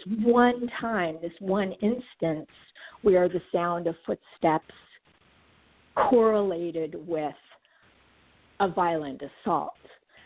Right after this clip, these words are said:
And so, um, so, yeah, so in that sense, I mean, you know, again, I don't hold myself out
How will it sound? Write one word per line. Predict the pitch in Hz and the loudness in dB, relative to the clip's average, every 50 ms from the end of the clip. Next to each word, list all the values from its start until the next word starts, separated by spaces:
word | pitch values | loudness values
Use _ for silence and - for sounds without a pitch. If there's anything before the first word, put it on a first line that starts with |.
| _ _ _ - | _ _ _ -2
And | 208 202 180 180 175 170 160 165 165 156 156 156 147 - _ _ - - - | 0 4 4 4 4 2 0 -4 -4 -6 -8 -10 -12 -14 _ _ -16 -12 0
so, | - 208 190 180 175 170 165 160 160 156 151 165 175 - - _ _ _ _ - | 4 4 6 6 4 4 2 2 -2 -4 -6 -8 -12 -16 -20 _ _ _ _ -4
um, | 190 170 156 156 151 143 147 151 143 147 151 156 _ _ _ _ _ _ _ _ _ _ _ _ - - - - | -2 -2 0 -2 -4 -6 -10 -14 -18 -20 -20 -20 _ _ _ _ _ _ _ _ _ _ _ _ -20 -16 -2 0
so, | 220 185 170 156 156 156 156 170 214 - _ _ _ _ _ _ _ _ _ _ _ _ _ _ _ _ | 2 2 2 0 -2 -4 -8 -10 -14 -20 _ _ _ _ _ _ _ _ _ _ _ _ _ _ _ _
yeah, | - 214 233 196 160 - - - | -4 -2 0 0 -2 -4 -8 -8
so | - 220 208 | -6 -4 -4
in | 208 196 202 | -4 -4 -2
that | 202 202 202 - - | -2 -2 -2 -2 -8
sense, | - 190 180 170 - | -10 -10 -10 -10 -10
I | - 170 | -10 -8
mean, | 175 175 165 165 165 160 156 151 - _ _ - - - _ _ _ - - _ _ _ _ _ _ _ _ _ _ _ - 240 262 - | -8 -8 -8 -8 -10 -12 -14 -16 -20 _ _ -20 -20 -20 _ _ _ -20 -20 _ _ _ _ _ _ _ _ _ _ _ -20 -20 -10 -8
you | 214 214 | -8 -6
know, | 160 - - - | -6 -10 -12 -12
again, | 208 180 175 196 185 180 | -12 -6 -4 -4 -4 -2
I | 170 | -4
don't | 180 185 175 175 | -4 -4 -6 -4
hold | - 202 208 202 185 | -4 -6 -6 -6 -6
myself | 185 170 170 - 190 175 - | -8 -8 -8 -6 -8 -8 -6
out | 185 165 165 165 - | -4 -4 -4 -4 -6